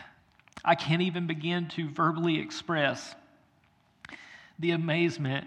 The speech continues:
in mine and Hannah's life over the past, God, it was probably five or six years ago, maybe seven, I don't know.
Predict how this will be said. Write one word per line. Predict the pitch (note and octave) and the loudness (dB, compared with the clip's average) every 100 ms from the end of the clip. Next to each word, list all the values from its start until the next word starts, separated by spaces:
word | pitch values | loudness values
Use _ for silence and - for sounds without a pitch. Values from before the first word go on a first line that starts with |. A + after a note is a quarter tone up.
| - | -6
in | B2+ | -4
mine | C#3 C#3+ D3+ | 0 0 0
and | |
Hannah's | A#2+ C#3 D3 C3+ | -2 -2 -2 -2
life | C3 A#2+ A2+ - - - _ _ _ _ - - - _ _ E3+ | -2 -2 -6 -12 -20 -20 _ _ _ _ -18 -18 -20 _ _ -4
over | F3 D#3+ | -2 -2
the | C#3+ | -6
past, | - D3+ D#3 - - - _ _ _ _ _ _ _ - | -4 -2 -2 -4 -8 -12 _ _ _ _ _ _ _ -18
God, | - - - - | -14 -14 -16 -16
it | |
was | - - - | -16 -16 -10
probably | B2 B2+ B2 | -10 -10 -6
five | D3 D3+ | -4 -4
or | |
six | C#3 - C3+ | -8 -12 -8
years | D3 D3+ C#3+ | -6 -6 -6
ago, | D#3+ E3 | -6 -6
maybe | D#3 D#3 | -6 -10
seven, | D3+ D#3+ D#3 D3 | -6 -6 -4 -6
I | - | -6
don't | - | -8
know. | E2+ F2 - | -8 -8 -10